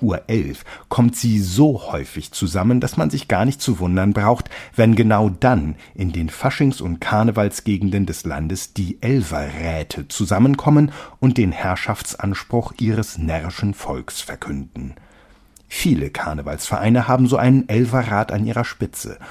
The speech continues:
Und auch das ist nicht nur ein Zahlenspiel mit dem Datum, sondern noch dazu mit anderen Stadt- oder Gemeinderäten,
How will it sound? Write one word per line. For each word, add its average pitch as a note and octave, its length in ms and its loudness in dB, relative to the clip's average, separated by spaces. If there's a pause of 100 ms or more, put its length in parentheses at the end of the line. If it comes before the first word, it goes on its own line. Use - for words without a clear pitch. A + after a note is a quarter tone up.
(300)
Und B2 200 6
auch A#2 180 2
das - 340 -6
ist - 260 -10
nicht - 180 -4
nur B2 100 6
ein G2 160 0
Zahlenspiel F#2 800 -2
mit F2 160 0
dem D2+ 240 -2
Datum, G2 640 -4 (280)
sondern G2 680 0
noch F2 240 -2
dazu G2 580 -4 (160)
mit B2 240 2
anderen A#2+ 400 4
Stadt- - 380 -4
oder E2+ 180 -6
Gemeinderäten, G#2+ 1040 -2